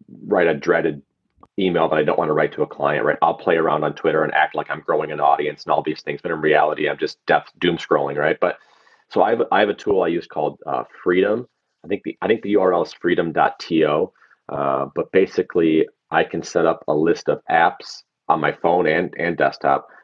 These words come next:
um, websites, um, and, and I say,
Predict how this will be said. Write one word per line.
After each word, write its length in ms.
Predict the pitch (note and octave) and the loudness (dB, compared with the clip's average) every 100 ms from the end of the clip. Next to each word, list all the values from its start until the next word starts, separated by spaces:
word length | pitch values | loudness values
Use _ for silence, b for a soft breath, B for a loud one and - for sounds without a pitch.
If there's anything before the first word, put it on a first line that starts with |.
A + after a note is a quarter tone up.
| b - | b -2
um, 360 | C2+ C2 C#2 | 0 0 -2
websites, 800 | D#2 E2+ - F2 D2+ D2+ - - _ b b - | 0 0 0 0 0 -2 -8 -20 _ b b -8
um, 260 | C#2 C#2 - | -4 -4 -4
and, 140 | D#2+ - - | -6 -6 -6
and 120 | D2+ | -2
I 140 | C2+ E2 | 0 0
say, 440 | - D#2+ D#2 | 2 4 2